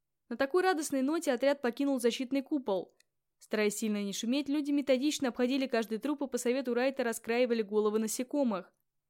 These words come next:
пока всё было спокойно и относительно легко. И военные уже начали надеяться, что совсем скоро управятся, когда Молчун неожиданно рявкнул. «Назад!»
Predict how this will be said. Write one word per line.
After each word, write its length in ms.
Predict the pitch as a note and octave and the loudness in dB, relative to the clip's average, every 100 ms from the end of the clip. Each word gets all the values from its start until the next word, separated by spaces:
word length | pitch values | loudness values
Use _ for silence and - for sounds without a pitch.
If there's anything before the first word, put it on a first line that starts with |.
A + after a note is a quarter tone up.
| _ | _
пока 240 | - G#3+ G#3+ | -4 0 0
всё 160 | - | 0
было 220 | G3 G3 F#3+ | -2 -2 -2
спокойно 520 | - F#3+ G3+ G#3 B3+ | -2 -4 0 2 2
и 40 | |
относительно 600 | C#4+ D#4+ D4 A3+ F#3+ F#3 | 0 0 -2 -4 -4 -6
легко. 540 | F#3+ G#3 - C4 F#3 F3 _ _ _ _ _ - | -6 -8 0 2 2 -2 _ _ _ _ _ -10
И 80 | A3+ | 0
военные 400 | B3+ D#4+ F#4+ E4 | 2 2 2 2
уже 160 | C4+ | 2
начали 380 | C4+ D4 D4 C#4+ | 0 0 0 0
надеяться, 480 | B3 A3 B3+ D4 C#4+ | 0 0 0 -2 -4
что 160 | - B3+ | -6 -4
совсем 400 | A3+ G#3+ C#4+ C4 | -4 -2 -4 -4
скоро 320 | - B3+ C4+ | -4 -2 0
управятся, 680 | B3+ D4 D4 G#3 - F#3+ - _ _ _ _ _ _ _ | 0 0 0 -2 -4 -6 -6 _ _ _ _ _ _ _
когда 300 | G#3 G#3 G#3 | -8 -2 0
Молчун 460 | G3+ G3 - C#4+ | 0 -2 0 0
неожиданно 560 | D4 D4+ A3 G3 G3+ G#3+ | 2 2 0 -4 -2 0
рявкнул. 580 | C4 A#3+ - F#3+ - _ _ _ _ _ _ _ - | 0 -2 -4 -6 -8 _ _ _ _ _ _ _ -2
«Назад!» 500 | A#3 B3 B3 F#3 | 0 4 2 0